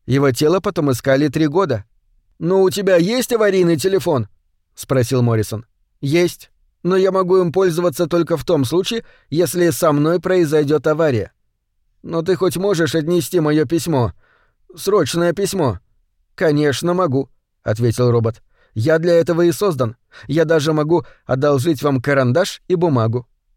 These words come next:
Моррисон взял карандаш и бумагу и попытался собраться с мыслями. Если он напишет срочное письмо Максу, тот получит его через несколько часов. Но сколько времени понадобится ему,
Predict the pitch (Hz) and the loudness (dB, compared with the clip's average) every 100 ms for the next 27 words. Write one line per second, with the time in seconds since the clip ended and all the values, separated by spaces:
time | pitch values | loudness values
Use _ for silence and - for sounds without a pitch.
0 | _ - 107 151 147 135 123 117 143 117 | _ -6 -2 0 0 0 0 2 0 0
1 | 127 127 123 110 110 107 147 180 196 - | 0 0 0 0 -2 0 0 0 -2 -4
2 | - _ 123 131 135 180 175 - 151 147 | -18 _ -2 0 0 0 0 0 -2 0
3 | 127 147 139 151 143 135 113 - 113 113 | 0 0 0 -4 -2 -2 -2 0 0 0
4 | 98 _ _ _ - 113 135 127 131 123 | -4 _ _ _ -4 -2 0 0 2 2
5 | 123 131 135 127 - 139 127 127 127 117 | 0 -2 -4 -4 -2 -2 -2 -2 -2 -2
6 | 113 120 120 175 - 143 120 - _ _ | -4 0 0 0 -2 -4 -4 -8 _ _
7 | - 170 - 165 170 165 147 139 156 139 | -6 -6 -2 0 0 0 -2 0 0 0
8 | 143 131 120 143 143 156 143 147 131 151 | 0 0 0 0 -2 -2 -2 -4 -4 -8
9 | - 151 98 - _ _ _ _ _ - | -6 -4 -4 -6 _ _ _ _ _ -10
10 | - 117 165 143 135 127 180 165 131 123 | -8 -4 -2 0 0 2 2 2 0 0
11 | 135 143 127 123 117 135 131 170 | 0 0 0 -2 -2 -2 -2 -2